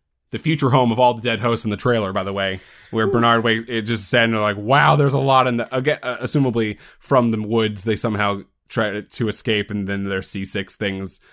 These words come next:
in their spine maybe explode. I don't know. That, but anywho, which, by the way, I, I wanna bring this up now. Bernard, as Tandy Newton's Maeve calls him, slash Bernard, uh, in the trailer, kinda takes off his glasses and is like, "I'm kinda done with these."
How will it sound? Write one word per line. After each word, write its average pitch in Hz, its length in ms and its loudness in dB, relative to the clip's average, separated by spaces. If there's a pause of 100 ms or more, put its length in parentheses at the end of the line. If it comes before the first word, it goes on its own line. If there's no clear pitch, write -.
(120)
in 101 80 -6
their 101 120 -2
spine 101 400 -4
maybe 117 220 -2
explode. 135 640 -2
I 107 100 0
don't 104 120 -2
know. 101 280 -4 (140)
That, 120 260 -4
but 131 100 -4 (520)
anywho, 107 340 -8 (300)
which, 170 200 0
by 220 120 4
the 220 80 4
way, 135 240 4
I, 117 340 0
I 117 40 2
wanna 117 280 -2 (100)
bring 113 220 -4
this 104 140 -2
up 101 80 -2
now. 95 260 -4 (580)
Bernard, 135 480 2 (360)
as - 400 -4 (160)
Tandy 113 240 -2
Newton's 101 260 -6
Maeve 101 260 -4
calls 95 300 -6
him, 92 160 -8
slash 98 380 -6
Bernard, 101 580 -4 (760)
uh, 87 40 -10
in 123 160 -6
the 127 80 -4
trailer, 127 440 0
kinda 123 220 -2
takes 131 320 -4
off 135 160 0
his 117 140 -6
glasses 123 500 -2
and 113 100 0
is 104 120 -6
like, 104 180 -4 (140)
"I'm 165 120 -12
kinda 285 200 -10
done 110 200 -4
with 101 140 -6
these." 87 380 -12